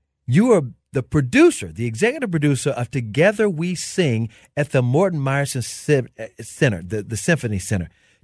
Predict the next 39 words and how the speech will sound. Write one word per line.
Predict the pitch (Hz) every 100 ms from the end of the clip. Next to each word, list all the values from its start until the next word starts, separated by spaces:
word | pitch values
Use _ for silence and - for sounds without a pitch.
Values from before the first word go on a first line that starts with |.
| _
Tell | 170 233
me | 254
about | 175 139 127
how | 123
you | 117 117 175
were | 165
able | 123 101
to |
put | - 170 175
that | 156 151
thing | 139 123
together | 101 120 120
with | 92
Project | - 139 156 160 123
Unity, | 120 110 113 - _ -
where | 135
you | 139 127
had | 117 107 98 -
the | 98
symphony, | - 165 190 - 226 247 311 _ _ _ _
you | 143 147
had | 123 110 95 87 - _ 175
gospel, | 202 233 - 220 220 - _ _ _
and | 147
you | 135 131
had | 113
hip | - - 202 131
hop | 101 95 -
combined. | 117 110 127 104 90
And | 104
it | 113
was | 95
amazing. | 95 104 98 92
I | 127
was, | 113 98 - -
I | 170
was | 117
blown | 135 160 139
away. | 107 87